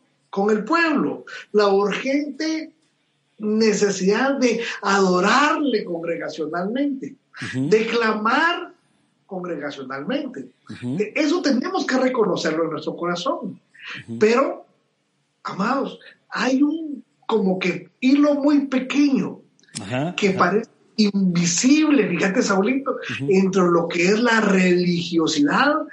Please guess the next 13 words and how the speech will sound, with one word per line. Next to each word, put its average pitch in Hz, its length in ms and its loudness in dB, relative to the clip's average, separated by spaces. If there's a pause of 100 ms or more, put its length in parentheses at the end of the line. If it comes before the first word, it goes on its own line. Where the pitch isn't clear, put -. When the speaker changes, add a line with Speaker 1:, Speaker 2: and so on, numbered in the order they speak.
(160)
Speaker 1:
en 185 220 4
lo 170 140 2
que 170 200 -2
es 185 140 -2
el 202 200 0
fanatismo, 269 960 -2 (240)
en 180 220 4
lo 175 200 2
que 165 380 0
es, 226 300 -2 (280)
vaya, 208 340 2
la 180 120 0
imprudencia. 170 1120 -2